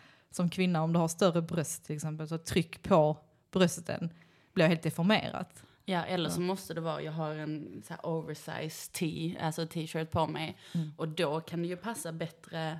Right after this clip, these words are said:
Speaker 2: med
Speaker 1: Ja.
Speaker 2: tryck. Men när vi har, eh, vi har ju vanliga så här medium-fittade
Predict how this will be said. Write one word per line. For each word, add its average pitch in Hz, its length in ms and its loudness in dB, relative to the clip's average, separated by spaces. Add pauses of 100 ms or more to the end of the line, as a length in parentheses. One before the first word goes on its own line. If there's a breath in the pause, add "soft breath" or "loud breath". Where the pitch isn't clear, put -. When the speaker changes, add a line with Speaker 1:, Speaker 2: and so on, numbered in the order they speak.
Speaker 2:
med - 120 -6
Speaker 1:
Ja. 170 80 6 (120)
Speaker 2:
tryck. 165 180 -4
Men 165 160 -2
när 156 180 -2
vi 156 100 -4
har, 156 380 -2 (580 soft breath)
eh, 92 320 -12
vi 160 80 -2
har 151 160 0
ju 151 100 -2
vanliga 160 300 0
så 160 120 -8
här 156 60 -2
medium-fittade 156 1300 -4